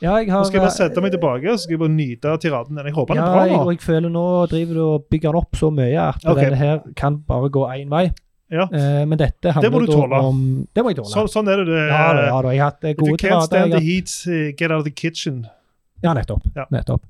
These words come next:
Speaker 1: I'm still in the kitchen.
Speaker 2: Ja.
Speaker 1: I can stand the heat.
Speaker 2: <laughs>
Speaker 1: Dette, dette er en tirade, og jeg har jo, vi har jo snakket om chatboter før.
Speaker 2: Ja.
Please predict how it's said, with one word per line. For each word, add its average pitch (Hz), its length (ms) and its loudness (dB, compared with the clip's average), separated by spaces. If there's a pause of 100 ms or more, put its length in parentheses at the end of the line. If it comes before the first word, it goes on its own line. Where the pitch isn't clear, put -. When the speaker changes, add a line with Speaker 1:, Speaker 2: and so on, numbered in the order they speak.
(140)
Speaker 1:
I'm 147 180 0
still 147 260 0
in 143 80 0
the 139 80 2
kitchen. 127 340 -4 (220)
Speaker 2:
Ja. 175 180 2 (440)
Speaker 1:
I 147 100 2
can 143 140 0
stand 135 240 0
the 123 80 0
heat. 120 160 0 (240)
Speaker 2:
<laughs> 147 80 -6 (840)
Speaker 1:
Dette, 202 420 0
dette 180 320 -2
er 180 240 2
en 170 80 0
tirade, 156 640 0
og 147 80 2
jeg 139 100 2
har 127 180 -2
jo, 143 300 2
vi 120 540 -2
har 135 160 2
jo 143 60 -6
snakket 131 160 -4
om 135 40 -4
chatboter 120 380 0
før. 104 220 -2 (600)
Speaker 2:
Ja. 165 100 0